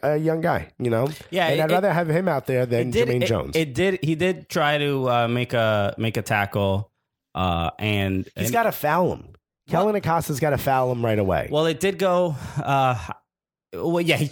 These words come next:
Speaker 2: he should have fouled Chicharito and,
Speaker 1: Right
Speaker 2: and
Speaker 1: away.
Speaker 2: maybe, and maybe got a yellow or something
Speaker 1: I mean,
Speaker 2: like that.
Speaker 1: go back to the Real Madrid-Barcelona game. They should have, you know,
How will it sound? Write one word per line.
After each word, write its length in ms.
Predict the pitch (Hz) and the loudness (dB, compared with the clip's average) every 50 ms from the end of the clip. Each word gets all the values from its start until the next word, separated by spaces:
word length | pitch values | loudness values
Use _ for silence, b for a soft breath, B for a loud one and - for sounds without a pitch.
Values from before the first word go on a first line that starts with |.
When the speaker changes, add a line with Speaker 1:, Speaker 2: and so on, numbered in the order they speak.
| - 190 175 | -2 -2 0
Speaker 2:
he 80 | 175 180 | 0 0
should 180 | - - 226 | 0 0 0
have 80 | 208 - | 0 0
fouled 320 | - 190 165 160 160 156 | 0 2 2 2 2 0
Chicharito 560 | - - 170 - 139 135 143 139 117 95 92 98 | -2 -4 -4 -2 0 0 0 2 2 0 0 0
and, 80 | 110 | 0
Speaker 1:
Right 160 | 139 151 156 | 0 0 2
Speaker 2:
and 80 | 160 151 | 2 2
Speaker 1:
away. 40 | 139 | 0
Speaker 2:
maybe, 120 | 143 139 127 | 0 -2 -2
and 100 | 135 127 | -2 0
maybe 180 | 131 131 127 127 | 0 0 0 0
got 320 | 101 - 120 120 123 - | 0 0 2 2 2 0
a 60 | 117 | 0
yellow 420 | 113 113 113 113 110 107 107 104 101 | 0 2 2 2 2 2 2 2 0
or 80 | 98 98 | 0 -2
something 280 | - 143 170 180 175 | 0 0 0 0 0
Speaker 1:
I 20 | 165 | 0
mean, 40 | 151 | -2
Speaker 2:
like 100 | 95 - | -4 -4
that. 240 | - 85 - - - | -4 -6 -6 -2 -2
Speaker 1:
go 100 | 170 165 | 0 0
back 220 | 160 165 165 - | 0 0 0 -2
to 80 | - 160 | -2 -2
the 100 | 147 143 | 0 0
Real 220 | 151 156 156 151 | 2 2 2 2
Madrid-Barcelona 800 | 156 151 139 147 151 135 151 143 123 - - 160 185 196 180 127 | 2 0 0 -2 0 0 0 0 0 0 0 0 0 2 0 0
game. 340 | 104 90 69 62 - - - _ - | -2 -4 -6 -8 -10 -16 -12 _ -2
They 60 | 113 | 0
should 240 | 104 - - 143 123 | 0 2 2 2 0
have, 80 | 123 | 0
you 120 | 120 131 143 | 0 0 2
know, 260 | 127 117 120 127 | 2 2 0 0